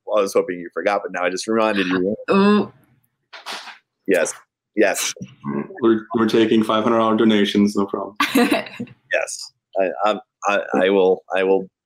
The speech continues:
Speaker 1: back that a little bit.
Speaker 3: But it's the perfect story. It's the perfect length. Um,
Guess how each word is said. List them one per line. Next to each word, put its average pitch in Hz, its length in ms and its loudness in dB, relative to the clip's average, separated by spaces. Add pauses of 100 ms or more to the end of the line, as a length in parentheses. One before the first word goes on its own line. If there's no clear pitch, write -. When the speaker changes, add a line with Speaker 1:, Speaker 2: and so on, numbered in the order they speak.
(120)
Speaker 1:
back 90 240 -2
that 80 160 0
a 82 60 2
little 80 280 0
bit. - 160 -6
Speaker 3:
But 131 120 2
it's 120 180 2
the 131 100 2
perfect 143 380 2
story. 131 380 4
It's 135 120 0
the 120 80 2
perfect 117 420 0
length. 117 460 0 (460)
Um, 92 600 0